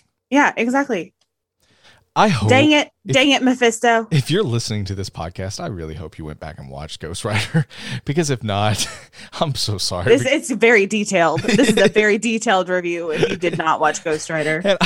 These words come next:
Speaker 2: I'm just being honest with you. Uh, it's, I want you to cringe with us. So, hey, if you're in the U K,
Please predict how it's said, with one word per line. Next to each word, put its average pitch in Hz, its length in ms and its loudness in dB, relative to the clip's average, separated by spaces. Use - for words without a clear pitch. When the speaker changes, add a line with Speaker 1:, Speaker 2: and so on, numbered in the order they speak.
Speaker 2:
I'm 208 120 2
just - 240 -4
being 143 200 -4
honest 117 280 -2
with 117 120 -2
you. 117 200 -2
Uh, 117 460 -2
it's, 139 960 -8
I 135 80 4
want 147 260 2
you 127 60 -4
to 107 80 -6
cringe 92 340 -6
with 78 220 -8
us. 73 160 -4
So, 104 340 -4
hey, 120 280 2
if 67 220 -12
you're 87 180 -6
in 98 120 -2
the 110 100 -2
U 107 160 -4
K, 131 460 -4